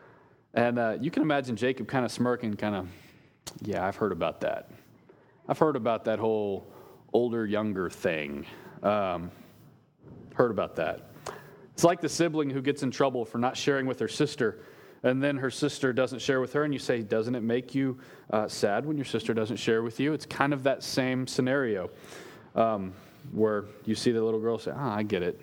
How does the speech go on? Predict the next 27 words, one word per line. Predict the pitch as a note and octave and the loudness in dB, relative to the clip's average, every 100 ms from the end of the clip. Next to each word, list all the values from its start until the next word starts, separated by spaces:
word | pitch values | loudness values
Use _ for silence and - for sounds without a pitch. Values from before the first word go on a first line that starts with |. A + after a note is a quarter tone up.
| - | -6
I, | - G#2 | -2 0
I, | G#2+ G#2 G#2+ G2+ - - | 0 0 0 -2 -10 -6
I've | G#2 | 0
heard | G#2 F2 | 0 2
about | E2 D#2 | 0 0
that. | D#2+ D#2 E2 - | 0 0 -4 -4
That | C#2+ | 0
makes | G#2+ - - | 0 -2 -2
sense." | E2+ E2+ - - - - - - - - | -2 -2 -6 -10 -14 -16 -16 -14 -16 2
Um, | A2 G#2+ G2 F2+ - - - - - - - - | 2 4 -2 -6 -12 -20 -20 -20 -20 -20 -8 6
something | F3 F3 D3+ | 6 6 2
else | C3+ | 0
to | A#2+ | -2
consider | A2+ - A2 F#2+ | -4 0 2 2
here. | F2+ - - - - _ - _ _ _ _ _ - - - - - | -2 -6 -16 -20 -20 _ -20 _ _ _ _ _ -12 -12 -14 -18 -2
Men | B2+ D#3+ A3 B3 | 4 4 4 2
almost | F#3 F#3+ D#3 - | 0 0 -2 2
always | D3+ F#3 E3+ | 2 2 -2
agree | C#3+ D3 C#3+ | -2 0 0
on | A#2+ | -2
vague | G2+ C3+ C#3+ | 0 0 2
generalities | A#2+ B2 A#2+ A#2+ A2+ G2+ | 0 0 2 2 0 -4
about | G#2+ G#2+ | 0 0
what's | G2+ - | 0 0
noble | G#2+ G2 | 0 0
and | F#2 E2+ | -4 -4
right. | D#2+ | -6